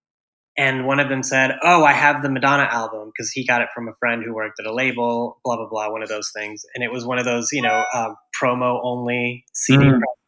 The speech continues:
Speaker 1: things.
Speaker 2: Oh, those friends of a friends who worked at the label.
Speaker 1: Right. It was a white label C D, and it had, like, the, the music stamp on it, you know, with the, it said Madonna music, and it looked like a, like a, a Western stamp.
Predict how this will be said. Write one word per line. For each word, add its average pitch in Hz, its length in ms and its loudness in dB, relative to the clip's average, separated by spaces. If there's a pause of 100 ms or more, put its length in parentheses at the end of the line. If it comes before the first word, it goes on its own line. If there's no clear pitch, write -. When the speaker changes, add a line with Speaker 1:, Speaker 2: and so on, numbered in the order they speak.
Speaker 1:
things. 113 160 6
Speaker 2:
Oh, 113 120 4
those 110 200 0
friends 120 260 6
of 120 120 4
a 127 60 4
friends 123 440 4
who 127 180 4
worked 120 240 4
at - 100 -20
the 135 80 2
label. 110 540 4 (400)
Speaker 1:
Right. 151 260 8
It 139 100 2
was 143 120 2
a 139 100 4
white 160 360 6
label 160 340 6
C 151 240 4
D, 139 300 6
and 131 100 2
it 123 100 0
had, 135 220 4
like, 131 220 0 (100)
the, 120 320 0 (100)
the 127 80 -4
music 127 460 -2
stamp 123 460 2
on 104 240 -2
it, 104 100 -4 (140)
you 123 120 -8
know, 107 140 -8
with 104 200 -14
the, 95 240 -4 (300)
it - 120 -20
said 113 160 -4
Madonna 110 340 -4
music, 107 400 -6
and 101 100 -10
it 92 80 -8
looked 101 140 -14
like 101 180 -8
a, 92 100 -8 (160)
like 98 100 -14 (100)
a, - 540 -18
a - 20 -6
Western 113 440 -4
stamp. 101 320 -6